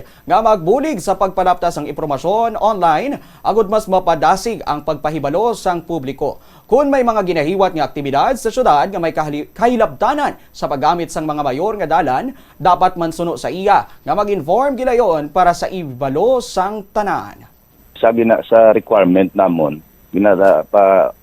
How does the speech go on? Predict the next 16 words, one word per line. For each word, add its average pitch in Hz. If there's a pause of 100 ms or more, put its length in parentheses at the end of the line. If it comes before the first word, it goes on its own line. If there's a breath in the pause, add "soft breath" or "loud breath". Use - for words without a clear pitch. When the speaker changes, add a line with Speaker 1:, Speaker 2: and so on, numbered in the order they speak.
(140)
Speaker 2:
ano 87
namon 85
na 85
ang 80
mga, 80 (880)
ah, 82
organizers, 85
ang 78
mga 76
fun 73
run, 69 (800)
nga 90
sila 95
mismo 85
mag-ubraman 85
sang 87